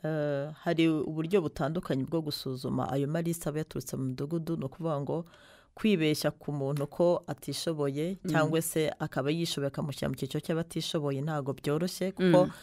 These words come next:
Speaker 1: ayo ni amalisi aba yateguwe kuva kuri uwo w'umudugudu, asuzumanwa ubushishozi,
Speaker 2: Mm.
Speaker 1: bivuga ngo kwibeshya kugomba kuba zero pour cent. Bishatse kuvuga rero ngo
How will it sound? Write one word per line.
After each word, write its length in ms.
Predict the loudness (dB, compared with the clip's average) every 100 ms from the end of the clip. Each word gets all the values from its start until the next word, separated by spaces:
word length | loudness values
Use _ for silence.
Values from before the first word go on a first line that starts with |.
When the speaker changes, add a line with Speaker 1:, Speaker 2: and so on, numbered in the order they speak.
| -18 -12 0
Speaker 1:
ayo 160 | 2 4
ni 80 | 2
amalisi 380 | 2 2 0 0
aba 120 | 2 2
yateguwe 320 | 2 -2 -2
kuva 200 | -4 -10
kuri 160 | -4 0
uwo 80 | 0 0
w'umudugudu, 640 | -2 -4 -4 -2 -4 -6
asuzumanwa 1400 | -6 -6 -8 -6 -6 -6 -8 -6 -2 -2 -2 0 -2 -2
ubushishozi, 1300 | -4 -2 -2 -4 -6 -4 -2 0 0 0 -2 -2 0
Speaker 2:
Mm. 320 | 2 2 2 -2
Speaker 1:
bivuga 380 | -6 0 0 0
ngo 320 | 2 2 0 _ _
kwibeshya 440 | 0 2 2 -2 -4
kugomba 340 | -4 -2 -2
kuba 260 | -4 -2 0
zero 260 | 0 -2 -4
pour 200 | -6 -12
cent. 160 | -12 -18 -10
Bishatse 440 | -6 0 0 -2
kuvuga 340 | -4 -4 -2 0
rero 300 | 0 0 0
ngo 280 | -2 -2